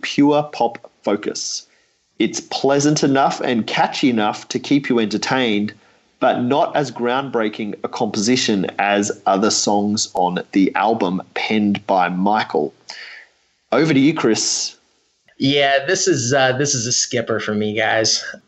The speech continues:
Speaker 2: Now, I, I will admit that it, it, it is a good song. Like, there, there are redeeming qualities about it. You know, I can appreciate the emotional tug of war, uh, between Michael and Paul,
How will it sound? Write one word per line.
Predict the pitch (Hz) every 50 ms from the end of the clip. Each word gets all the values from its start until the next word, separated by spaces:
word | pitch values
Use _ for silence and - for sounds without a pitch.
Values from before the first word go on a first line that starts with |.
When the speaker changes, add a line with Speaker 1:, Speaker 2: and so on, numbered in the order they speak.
| -
Speaker 2:
Now, | 151 139 131 131 131 - - -
I, | 139 139 - -
I | 151 156
will | 180 202 185 170
admit | 151 135 135 135 131 123 127 123
that | 127 127 127 - - 156
it, | 143 139 165
it, | 156 156 -
it | 151 151
is | 185 190 170 156
a | 151 131
good | 120 135 127 104
song. | - - 123 113 - - - 123 120 _
Like, | - 131 117 117
there, | 135 131 127
there | 147 147 -
are | 143 143 139 135 127 120 - _ _ -
redeeming | 123 127 131 120 123 139 135 127 123 123
qualities | - - 139 127 120 117 113 113 110 101
about | 104 101 104 113 110 107 107
it. | 110 117 120 - _ _ _ -
You | 131 127
know, | 120
I | 120 127
can | - 139 131
appreciate | 120 - 151 139 127 - 135 131 127 123
the | 120 123 123 120
emotional | 117 117 120 127 127 120 - 131 120 117
tug | - - 113 110 117
of | 113 110 113
war, | 113 123 127 131 131 127 123 120 - - - - - - - _ -
uh, | 117
between | 110 120 120 - 123 123 123 120 117
Michael | 117 117 113 117 127 120 - 117 113 110
and | 110 104
Paul, | - - 120 123 123 120 120 120 - - - -